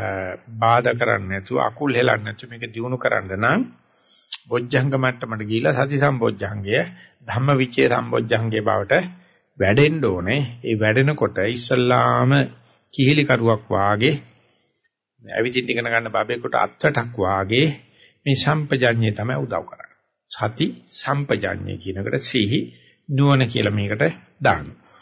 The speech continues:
ඉතින් මේ සිහි නුවණ වැඩෙනකොට, සිහිය වැඩිච්ච අරමුණේම නුවණ වැඩෙනකොට පැති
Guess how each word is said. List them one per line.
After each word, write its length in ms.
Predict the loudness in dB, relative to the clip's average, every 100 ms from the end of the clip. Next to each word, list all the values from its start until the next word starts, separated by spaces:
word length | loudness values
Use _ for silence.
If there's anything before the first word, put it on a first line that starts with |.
| -12
ඉතින් 240 | -4 2 4
මේ 160 | 4 2
සිහි 440 | 2 2 4 2 2 4
නුවණ 420 | 6 6 8 8
වැඩෙනකොට, 600 | 6 6 4 4 2 2 0 0
සිහිය 380 | -4 -4 -2 0
වැඩිච්ච 300 | 0 -2 0
අරමුණේම 520 | 0 0 -2 -2 0 0 2
නුවණ 380 | 4 6 6
වැඩෙනකොට 560 | 6 4 2 4 2 2 -2 -2 -8 -20 -20 -18 -18 -18
පැති 300 | 0 0 2